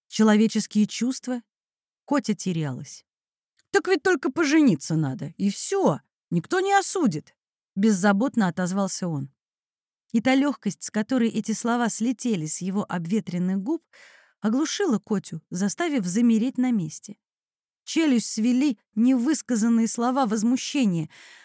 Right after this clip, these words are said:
Но разве не того она желала? Разве не о том мечтала с юности, по зову сердца,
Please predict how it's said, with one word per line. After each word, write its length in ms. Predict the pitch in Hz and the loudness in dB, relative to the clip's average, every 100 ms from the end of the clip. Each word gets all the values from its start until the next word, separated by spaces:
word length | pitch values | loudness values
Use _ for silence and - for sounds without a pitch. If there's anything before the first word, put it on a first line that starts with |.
| _ | _
Но 140 | 226 277 | 0 2
разве 280 | 294 226 285 | 2 2 2
не 140 | 285 | 2
того 360 | - 285 269 302 | 2 0 0 2
она 220 | 294 294 | 2 0
желала? 520 | 254 285 294 311 330 - _ _ _ _ _ - | 0 0 0 -2 -4 -12 _ _ _ _ _ -2
Разве 320 | 247 294 262 | 2 2 4
не 140 | 294 302 | 4 4
о 100 | 302 | 2
том 260 | 349 302 | 2 4
мечтала 480 | 262 - - 302 254 | 4 2 0 0 0
с 140 | - | 0
юности, 640 | 247 285 359 269 - - 185 _ - - | 0 2 4 2 0 -8 -14 _ -18 -4
по 140 | 247 | 0
зову 300 | 277 381 330 | 2 0 0
сердца, 680 | 320 - 277 233 180 - 180 | -4 -2 0 0 -4 -12 -14